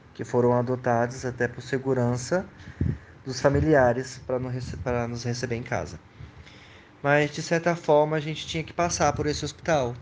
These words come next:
E as pessoas que não estavam atuando dentro da ala covid se afastavam.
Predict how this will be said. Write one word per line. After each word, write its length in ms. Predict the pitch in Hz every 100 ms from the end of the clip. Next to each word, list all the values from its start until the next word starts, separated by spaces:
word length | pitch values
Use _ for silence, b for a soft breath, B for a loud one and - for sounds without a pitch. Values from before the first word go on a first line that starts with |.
| - - - B B B B B -
E 120 | 143
as 160 | 147
pessoas 500 | 123 180 - 165 156
que 140 | - 160
não 260 | 156 165
estavam 880 | 196 190 - 165 180 170 151 127 123 127 -
atuando 600 | 131 131 151 139 131 127
dentro 300 | 123 127 127
da 160 | 131 123
ala 140 | 120
covid 640 | 120 143 143 151 151 160 165
se 160 | -
afastavam. 680 | 165 170 165 185 156 123